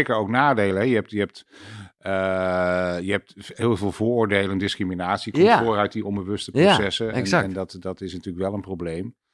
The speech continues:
Speaker 1: Ehm, dus, dus, ehm,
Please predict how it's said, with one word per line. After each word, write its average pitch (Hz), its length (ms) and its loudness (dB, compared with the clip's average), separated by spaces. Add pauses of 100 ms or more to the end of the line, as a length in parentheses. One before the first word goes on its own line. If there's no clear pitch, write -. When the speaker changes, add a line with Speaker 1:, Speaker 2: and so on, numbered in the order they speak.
(580)
Speaker 1:
Ehm, 87 1000 -4 (140)
dus, - 380 -6
dus, - 300 -8
ehm, 87 380 -6